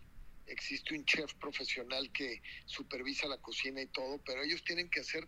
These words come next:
todo. Ellos se tienen que cocinar, <laughs> tienen que limpiar, pero de repente te puedes llegar a encontrar a la, a la actriz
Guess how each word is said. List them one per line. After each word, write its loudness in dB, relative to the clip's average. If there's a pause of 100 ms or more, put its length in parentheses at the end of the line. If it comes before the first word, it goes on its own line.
todo. -2 (320)
Ellos 0
se -4
tienen -4
que -2
cocinar, 0
<laughs> 10
tienen 8 (100)
que 4
limpiar, 2 (640)
pero 4
de 2
repente 2 (960)
te -6
puedes 0
llegar 2
a 4
encontrar -2 (680)
a 0
la, 0 (540)
a 0
la -2
actriz 0